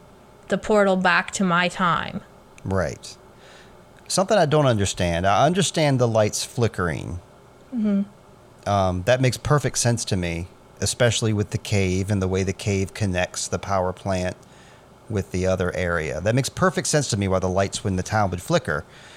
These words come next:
Speaker 2: Doesn't make sense to me why the car lights would flicker and why the flashlights would flicker. That doesn't make any sense to me.
Speaker 1: N-, now, the flashlights flacker-, flickering, that was November fourth from the first night.
Speaker 2: Yes, that's right.
Speaker 1: Yeah, okay.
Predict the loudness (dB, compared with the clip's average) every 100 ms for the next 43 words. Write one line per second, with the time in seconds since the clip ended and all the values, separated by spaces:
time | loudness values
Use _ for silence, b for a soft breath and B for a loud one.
0 | B B -2 2 2 2 2 2 0 0
1 | 0 0 2 4 2 2 -4 0 2 4
2 | 2 -2 -4 -12 -6 -6 -4 -6 -4 -4
3 | 0 0 0 -4 -2 2 2 2 -2 -4
4 | -4 -8 -10 -8 -10 -8 -12 -14 -18 -20
5 | -20 -20 -20 -8 -2 0 2 2 2 0
6 | 0 -2 -4 -8 -8 -8 -8 -12 -8 -2
7 | 0 2 2 4 2 0 2 2 2 2
8 | 0 0 0 0 2 -2 -2 0 2 2
9 | 2 2 4 4 4 2 0 2 2 0
10 | -2 -2 -2 -2 -2 -6 -12 -14 -20 -20
11 | -20 -20 -20 -20 -20 -20 -6 0 2 2
12 | 0 0 0 0 0 -4 -4 -2 0 -2
13 | -4 -2 -2 0 -2 -2 -4 -6 -10 -6
14 | -4 -4 -6